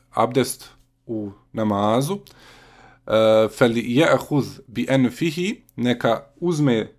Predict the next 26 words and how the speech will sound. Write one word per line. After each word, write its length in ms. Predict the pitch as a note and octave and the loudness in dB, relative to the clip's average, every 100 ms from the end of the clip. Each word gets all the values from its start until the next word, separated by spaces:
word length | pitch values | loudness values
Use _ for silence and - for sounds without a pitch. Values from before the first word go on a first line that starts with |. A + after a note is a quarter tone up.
| _ - | _ -12
neka 240 | A2 A#2+ | -6 -4
zgrabi 460 | G#2+ C3+ D3+ C3 A2 | -2 2 2 0 -6
svoj 360 | - C#3 A#2 | -4 -2 0
nos, 560 | G2 A2+ F3 F#3+ - - _ _ _ - | 0 0 0 -2 -10 -16 _ _ _ -10
jel 100 | A2 | -2
tako, 440 | C3 C#3+ E3 - - - | 0 0 -2 -6 -12 -4
„Thumme 400 | F3 F#3 F#3 B3 - _ _ | -2 0 -2 -2 -8 _ _
li 120 | A#2 | -2
jensarif”, 600 | A#2+ A2+ - A2+ G#2 - - | 0 0 0 0 -2 -12 -8
a 160 | - A2 | -2 0
zatim 400 | G#2+ B2 C#3 B2+ | 2 0 0 -2
toga 280 | A2 G#2+ A2 | -2 -2 -2
neka 360 | G2+ - G#2 - _ _ | -4 -4 -6 -6 _ _
ode, 360 | A2 G#2+ G2+ - | -2 -2 -2 -6
nek 200 | - G#2 | -8 -8
se 80 | - | -6
okrene 320 | A#2 D#3 B2 | -4 0 0
i 20 | A2 | 0
neka 320 | G#2+ - C#3+ - - _ - | -2 -4 -6 -8 -20 _ -4
ode 280 | A#2 G#2+ F#2+ | -2 -2 -4
od 120 | G#2+ | -2
namaza, 400 | A2+ G#2 G#2 G#2 | 0 0 0 -4
znači 240 | G2+ - | -6 -10
neka 180 | G#2+ - | -8 -4
ostavi 280 | A2 - A2+ | -4 -4 -4
namaz. 380 | G2+ G2 - | -2 -4 -6